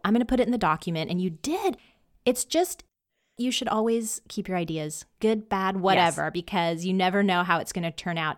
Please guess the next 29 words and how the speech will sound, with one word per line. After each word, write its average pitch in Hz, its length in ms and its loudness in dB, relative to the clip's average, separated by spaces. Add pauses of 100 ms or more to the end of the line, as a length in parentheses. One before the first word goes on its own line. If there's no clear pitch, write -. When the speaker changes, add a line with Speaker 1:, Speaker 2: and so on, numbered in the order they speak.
Speaker 2:
Yeah. 147 180 2 (100)
Speaker 1:
Now 185 300 2
I 180 100 2
am 175 140 -2
just - 300 -8
so 185 160 -2
excited 165 400 -2
about 160 220 -2
this 156 180 -6
month 160 240 -6 (320)
we 180 140 0
have 160 280 -2
planned. 160 440 -6 (720)
And 214 220 4
we 240 160 -2
are 226 120 0
kicking 320 420 -6
it 339 120 -2 (160)
off 175 420 0 (160)
with 185 480 -2
a 185 120 0
tangy 359 540 -2
ingredient 175 540 0
that 185 240 0
you 202 200 2
may 190 300 2
have 165 400 -6 (480)
made 160 500 -2
before. 160 460 -4